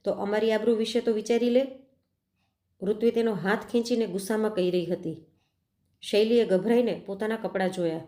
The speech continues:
તે પહેલાં જ સારા નહોતા અને રસોડામાં કામ કર્યા પછી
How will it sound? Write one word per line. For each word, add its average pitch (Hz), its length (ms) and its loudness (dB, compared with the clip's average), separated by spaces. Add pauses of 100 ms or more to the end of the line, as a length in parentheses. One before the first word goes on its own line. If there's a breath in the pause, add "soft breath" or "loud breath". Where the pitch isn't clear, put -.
(800)
તે 240 80 4
પહેલાં 240 360 2
જ 262 40 -10
સારા 208 240 -2
નહોતા 180 340 -2 (600)
અને 208 180 2
રસોડામાં 214 480 0
કામ 202 180 -2
કર્યા 214 220 0
પછી 214 500 -4